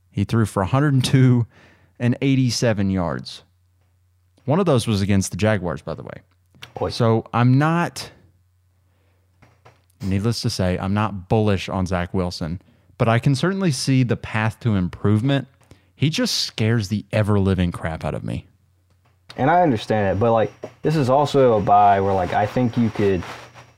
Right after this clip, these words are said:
Speaker 2: kinda like the owner of him was high on Zach Wilson too, you could get him for relatively cheap.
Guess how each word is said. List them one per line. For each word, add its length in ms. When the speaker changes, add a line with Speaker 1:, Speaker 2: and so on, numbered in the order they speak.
Speaker 2:
kinda 180
like 140
the 100
owner 300
of 120
him 300
was 100
high 200
on 100
Zach 200
Wilson 320
too, 180
you 260
could 200
get 160
him 120
for 160
relatively 640
cheap. 300